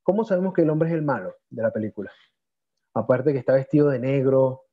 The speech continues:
y tiene una máscara y una respiración, todo ese, todo ese rollo. Porque lo estamos viendo desde un determinado ángulo, es decir, la cámara lo está viendo desde abajo hacia arriba. Entonces hay como una especie de sensación de grandiosidad al mismo tiempo de peligro.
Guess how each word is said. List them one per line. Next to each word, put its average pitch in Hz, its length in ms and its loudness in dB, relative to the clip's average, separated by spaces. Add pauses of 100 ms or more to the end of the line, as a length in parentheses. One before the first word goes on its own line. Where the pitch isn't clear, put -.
(500)
y 123 300 -2
tiene 120 220 0
una 135 160 4
máscara 135 500 -2
y 123 60 -6
una 127 160 -6
respiración, 131 580 -4 (1800)
todo 131 140 2
ese, 131 240 -2
todo 131 140 2
ese 127 160 -2
rollo. 127 320 0 (440)
Porque 156 200 0
lo 156 60 0
estamos 175 260 -4
viendo 196 240 -4
desde 170 160 -2
un 165 80 -2
determinado 165 600 -2
ángulo, 135 520 -6
es 139 140 -6
decir, 151 260 0
la 131 120 -2
cámara 180 280 0
lo 170 80 0
está - 120 -2
viendo 165 300 0
desde 151 260 2
abajo 160 420 0 (540)
hacia 151 380 2
arriba. 135 500 2 (120)
Entonces 135 440 0
hay 147 200 2
como 156 160 0
una 165 100 2
especie 165 280 2
de 165 60 4
sensación 156 480 0
de 165 100 6
grandiosidad 160 680 0
al 196 100 -2
mismo 147 260 -2
tiempo 147 280 0
de 143 80 4
peligro. 143 520 0